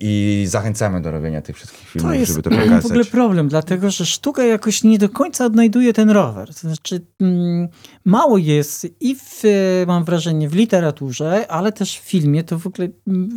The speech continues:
Speaker 2: wielokrotnie mnie zaskoczyliście, więc jakby trochę muszę tą moją tezę osłabić. Ale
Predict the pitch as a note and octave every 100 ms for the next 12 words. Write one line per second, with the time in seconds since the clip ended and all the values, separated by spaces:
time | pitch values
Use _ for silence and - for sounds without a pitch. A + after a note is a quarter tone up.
0 | A3 F#3+ F#3+ G#3 A3 A3 G3 F3+ E3+ E3+
1 | F3 D#3+ C3+ B2 - C3+ D3 - _ D#3+
2 | D#3 D3+ E3+ E3 D#3+ D3+ D3+ D3 D3+ D3+
3 | D3 D3 C#3 D3 C3+ C#3 C#3 - - -
4 | F#3+ - D3+ C#3 G3 - - - - -
5 | - - - _ F3 E3 F3 F3+